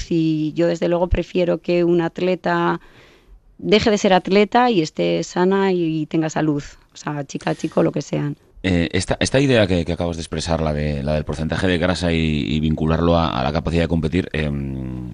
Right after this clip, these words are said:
Speaker 2: ¿es tuya o la has compartido con alguien? ¿La has, la has hablado? Es decir, ¿tiene visos de, de poder ser una realidad algún día?
Speaker 1: Jo, pues no lo he hablado con nadie, la verdad que además es,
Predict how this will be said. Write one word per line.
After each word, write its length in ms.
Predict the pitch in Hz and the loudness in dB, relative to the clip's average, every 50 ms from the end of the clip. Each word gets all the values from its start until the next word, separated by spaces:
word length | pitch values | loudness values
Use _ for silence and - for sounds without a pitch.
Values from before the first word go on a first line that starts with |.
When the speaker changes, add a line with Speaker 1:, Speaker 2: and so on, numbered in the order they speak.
| - | -4
Speaker 2:
¿es 120 | - - - | -4 -2 2
tuya 280 | - 95 98 120 160 - - | 4 4 6 4 4 2 0
o 220 | 76 76 65 69 | -2 0 2 2
la 80 | 80 87 | 2 2
has 80 | - | 2
compartido 380 | - 87 82 82 80 87 85 76 | 2 2 2 2 2 2 2 2
con 100 | 78 78 | 2 2
alguien? 240 | 80 85 98 120 98 | 2 0 2 2 2
¿La 60 | 82 | 0
has, 160 | 80 76 57 | 0 -2 -4
la 80 | 62 82 | -4 -2
has 80 | - | 0
hablado? 320 | 85 76 76 85 110 120 92 | 0 2 4 4 4 4 2
Es 60 | 76 | 0
decir, 240 | 73 71 82 80 - - - - - - - | -2 -2 -2 -2 -2 -4 -10 -14 -18 -8 -2
¿tiene 200 | - 92 98 98 | 2 4 4 6
visos 300 | 95 98 92 95 95 80 | 4 4 2 0 0 0
de, 140 | 90 90 78 | 0 0 0
de 120 | 80 90 87 | 0 -2 -2
poder 260 | - 85 85 90 87 | 0 0 0 2 2
ser 140 | - 90 82 | 2 0 2
una 140 | 85 87 85 | 2 4 4
realidad 280 | 82 85 82 82 76 | 4 2 2 2 0
algún 200 | 80 78 78 78 78 | 0 0 0 0 2
día? 240 | 87 101 143 180 - _ _ _ _ _ _ _ _ _ | 2 2 0 -2 -6 _ _ _ _ _ _ _ _ _
Speaker 1:
Jo, 140 | - - 165 | -8 -2 0
pues 120 | 170 165 165 | 2 4 4
no 120 | 170 165 | 4 4
lo 120 | 175 185 190 | 4 4 2
he 140 | 180 175 | 2 0
hablado 320 | 165 156 160 156 156 156 156 | 0 0 0 2 0 0 0
con 160 | 156 160 156 | 2 2 2
nadie, 240 | 156 180 214 196 156 | 2 2 2 0 -2
la 80 | 143 143 | -4 -4
verdad 160 | 147 151 156 | -6 -6 -4
que 120 | - 180 | -2 -2
además 280 | 170 156 147 165 165 160 | -2 0 0 0 -2 -2
es, 260 | 180 156 147 226 190 | -4 -4 -4 -6 -6